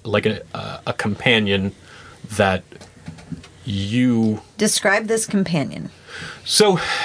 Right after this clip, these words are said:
Speaker 1: you would install the app on your phone.
Speaker 2: Okay.
Speaker 1: Whatever kind of phone you have, you would have a little,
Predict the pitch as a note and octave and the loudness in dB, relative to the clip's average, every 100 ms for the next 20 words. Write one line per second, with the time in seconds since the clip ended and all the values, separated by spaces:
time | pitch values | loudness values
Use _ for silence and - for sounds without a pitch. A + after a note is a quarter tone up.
0 | - D3 C#3 D#3+ D3 C3 - C#3 C#3+ C3+ | -4 -2 2 4 4 2 2 2 2 2
1 | B2+ B2+ B2+ A#2+ A2 - C3+ F#3 G3 - | 2 2 2 0 0 2 2 2 -2 -10
2 | - - - F#3+ F3 A#2 A#2+ B2+ C3 B2+ | -20 -16 0 2 2 2 2 2 0 0
3 | - A#2 A#2 A2+ A2 G#2 A2+ A2 G#2+ - | 2 2 2 2 0 -2 0 0 0 -6
4 | A#2 G#2+ G#2 F#2+ - - A2 A2+ G#2+ B2 | -4 2 2 2 -2 2 4 2 -2 -2
5 | A#2 A2 G#2+ G#2+ | 2 4 4 0